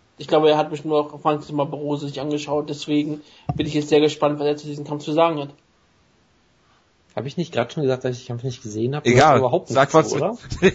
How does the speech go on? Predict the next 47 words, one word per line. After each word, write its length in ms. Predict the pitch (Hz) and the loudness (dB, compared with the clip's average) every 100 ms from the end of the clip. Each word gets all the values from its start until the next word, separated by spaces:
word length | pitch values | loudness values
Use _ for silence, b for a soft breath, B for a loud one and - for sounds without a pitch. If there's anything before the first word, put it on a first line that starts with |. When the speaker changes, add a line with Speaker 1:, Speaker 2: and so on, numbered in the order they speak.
| 170 | 2
Speaker 3:
Der 260 | 190 151 | 0 0
wurde 160 | 190 - | -8 -2
geredet 320 | 175 185 190 | 0 2 2
auch 160 | 190 196 | 0 2
über 160 | 147 | 2
Kämpfe, 260 | 123 123 127 | 2 -6 -2
die 60 | |
er 60 | 135 | -4
nicht 140 | 123 | -4
gesehen 220 | - 127 127 | -6 -2 -2
hat, 120 | 127 | -2
so 100 | 123 | -4
als 100 | 110 | -6
hätte 160 | 127 | -6
er 80 | 117 | -6
sie 140 | 117 113 | -8 -10
gesehen. 380 | 110 110 104 104 _ b b b _ _ _ _ _ _ _ _ | -6 -6 -6 -12 _ b b b _ _ _ _ _ _ _ _
Speaker 2:
Okay, 120 | - | 2
ich 140 | 180 170 | 4 4
hab 100 | - | 0
das 180 | 151 123 | 0 2
Bild 220 | 165 240 | 0 0
von 200 | - 156 | -4 -4
Matt 120 | 147 | -4
Mitrione 380 | 190 - 180 156 | -8 -2 -2 -2
am 80 | 135 | -8
Flughafen 540 | 196 202 104 - 113 | -8 -6 -6 -6 -8
gesehen, 260 | 104 107 131 | -8 -6 -6
das 120 | 131 | -6
fand 160 | 139 | -6
ich 60 | 127 | -4
sehr 140 | 120 | -4
beeindruckend, 640 | 117 - 123 107 107 139 - | -2 -4 -4 -8 -10 -12 -6
wo 140 | 113 113 | 0 2
er 140 | 110 | 2
wirklich 400 | 123 117 110 - | 0 -2 -6 -8
aussah 320 | 123 123 117 | -8 -2 -2
wie 80 | 113 | -2
so 100 | 117 | -4
ein 80 | 117 | -4
Extra 380 | - - - 113 | -6 -8 -2 -2
in 100 | 110 | -2
so 60 | |
einem 100 | 110 | -2
Horrorfilm, 500 | 120 107 - 110 147 | 0 0 -4 -6 -2
aber 180 | 127 117 | 0 0
ansonsten 580 | 113 117 123 - 123 | 0 -4 -6 -6 -6